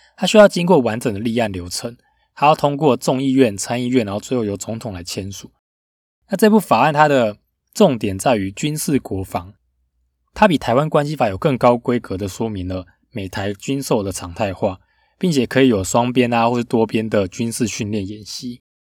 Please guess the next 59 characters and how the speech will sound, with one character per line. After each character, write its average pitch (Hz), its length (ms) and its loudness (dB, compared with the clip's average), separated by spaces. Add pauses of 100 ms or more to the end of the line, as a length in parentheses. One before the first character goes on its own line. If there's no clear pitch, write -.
(400)
在 226 120 2
商 190 220 4
业 180 80 6
部 170 180 0
分 151 240 2
啊， 120 160 4
拟 110 140 -4
定 135 220 0
要 139 120 6
签 127 300 -2
署 98 180 -10
台 107 200 -8
美 120 140 -6
自 120 200 -6
由 104 140 -4
贸 107 200 -6
易 104 60 -4
协 98 280 -12
议， 98 200 -8 (160)
以 113 140 -10
及 127 60 -4
帮 156 200 0
助 156 140 -4
台 113 160 -6
湾 123 160 0
加 131 160 0
入 127 120 2
国 107 220 -4
际 135 160 -6
组 - 140 -8
织 95 180 -10
等 98 240 -8
等 101 220 -4
的。 - 120 -20 (840)
整 135 120 -2
个 147 120 -2
法 139 120 6
案 170 100 6
都 214 100 -2
比 175 100 0
台 - 160 -4
湾 139 140 -2
关 139 120 -4
系 139 120 -8
法 120 120 -4
还 95 120 -6
要 131 100 0
来 104 120 -4
得 101 60 -4
高 113 220 2
规 104 240 -2
格， 117 220 -12
算 185 200 2
是 165 140 -4
一 156 60 0
个 123 100 0
升 123 220 -2
级 101 200 -8
版。 123 220 -10